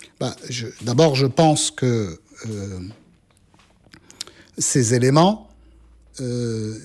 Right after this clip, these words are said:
qui sont des éléments politiques, euh, majeurs, existent, ont le mérite d'exister. Quelles que soient nos oppositions, en particulier au moment du référendum, nous avons très officiellement, euh,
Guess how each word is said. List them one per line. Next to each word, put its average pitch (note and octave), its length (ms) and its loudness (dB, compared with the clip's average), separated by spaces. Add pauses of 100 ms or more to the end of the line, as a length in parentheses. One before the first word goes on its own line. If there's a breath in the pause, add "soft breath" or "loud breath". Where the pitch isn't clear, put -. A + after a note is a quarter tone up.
(280)
qui - 60 -6
sont C3 160 -2
des B2 220 2
éléments B2+ 340 4
politiques, B2+ 640 0
euh, A#2 120 0
majeurs, A#2 640 2 (160)
existent, B2 640 0 (220)
ont D#3 80 4
le C3 80 4
mérite D3 400 4
d'exister. C3+ 480 -2 (1200 soft breath)
Quelles C3 200 0
que D3+ 100 4
soient D#3+ 300 4
nos B2+ 200 2
oppositions, C3+ 640 0
en D3 120 4
particulier C#3 580 0
au C3 100 4
moment B2 300 2
du B2 140 -2
référendum, A#2+ 760 2 (160)
nous A#2+ 320 2
avons B2 320 2
très C#3 380 2
officiellement, B2+ 1000 0 (280)
euh, A2+ 180 -4